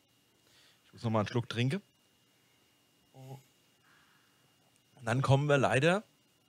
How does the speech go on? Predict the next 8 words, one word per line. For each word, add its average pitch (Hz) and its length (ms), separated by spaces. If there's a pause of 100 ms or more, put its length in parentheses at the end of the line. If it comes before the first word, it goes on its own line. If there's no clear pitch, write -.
(440)
zu - 260
einem 120 520
nicht 175 180
so - 100
schönen 95 320
Thema. 78 440 (420)
Ähm, 92 520
denn 117 280